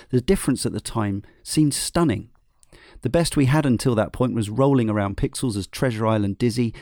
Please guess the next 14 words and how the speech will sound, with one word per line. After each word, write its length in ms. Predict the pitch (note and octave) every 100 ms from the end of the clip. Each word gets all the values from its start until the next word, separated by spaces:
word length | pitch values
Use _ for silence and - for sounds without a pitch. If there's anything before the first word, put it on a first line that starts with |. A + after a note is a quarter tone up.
| -
and 80 | A2+
being 180 | B2+ B2
pitifully 500 | - - C3+ - G#2
impressed 380 | G2+ A#2 A2 -
by 160 | G#2
a 80 | G#2
very 260 | G#2+ C#3+ A2+
blocky 460 | - B2 - G#2+
approximation 760 | - - - - G#2+ G#2+ - A#2+
of 120 | B2
the 100 | C3
eponymous 420 | B2+ - G2+ G#2 -
Robocop. 580 | C#3+ D3 B2 - G2 - - - - - -
Suddenly, 640 | - F#3+ F#3+ C#3+ G2+ G2